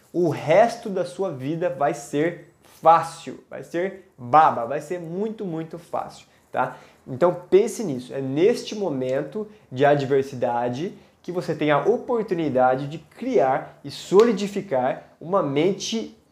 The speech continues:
invulnerável, uma mente simplesmente à prova de bala, entendeu? Uma mente que nada consegue te tirar do seu centro. Este é o momento. Aproveite, tá?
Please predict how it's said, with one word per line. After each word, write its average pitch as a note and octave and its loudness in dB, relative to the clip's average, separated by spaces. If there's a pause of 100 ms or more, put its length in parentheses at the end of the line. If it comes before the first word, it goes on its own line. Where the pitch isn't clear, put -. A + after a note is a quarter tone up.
(220)
invulnerável, G3+ 0
uma C#3+ 0
mente F3 -4
simplesmente G3 -4
à F3+ 0
prova F3 2
de G#3+ -8
bala, C#3 2
entendeu? C3+ -4 (200)
Uma E3+ 0
mente F3 0
que G3+ -2
nada F3+ 2
consegue F3 0
te F#3 -12
tirar D3 0
do D#3 -6
seu F3 -6
centro. D3 -4 (400)
Este E3+ 2
é - 2
o G3+ 2
momento. E3 -2 (280)
Aproveite, D3+ 2
tá? D3 -6